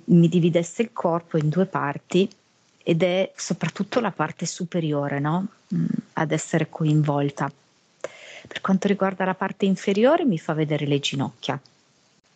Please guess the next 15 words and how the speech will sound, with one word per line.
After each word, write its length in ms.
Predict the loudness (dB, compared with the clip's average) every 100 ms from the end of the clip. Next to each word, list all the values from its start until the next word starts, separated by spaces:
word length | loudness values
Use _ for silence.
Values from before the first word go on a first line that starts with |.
| _ _ _ -14 -12 -12 -14 -10 -2
E 100 | 0
poi 280 | 0 0 0
ritornando 680 | 0 0 -4 -2 -4 -2
ancora 400 | -4 -4 -4 -4
sopra 680 | -4 -8 -2 -2 -2 -4 -8 -4
rispetto 460 | -4 -2 -4 -2 -2
ai 60 |
genitali, 760 | 0 0 -2 -2 -2 -2 -4 -4 -8 _
le 180 | -2 0
anche 480 | 0 -2 -6 -4 -2
mi 100 | 0
fa 160 | -2 -6
vedere, 460 | -4 -2 -2 -2 -8 _ _ _ _ _ _ _ _ _ _ _ -16 -16 -16 -18 -20 _ _ _
eh, 80 | -4
aspetta, 800 | -2 -2 -4 -6 -10 -12 -10 -4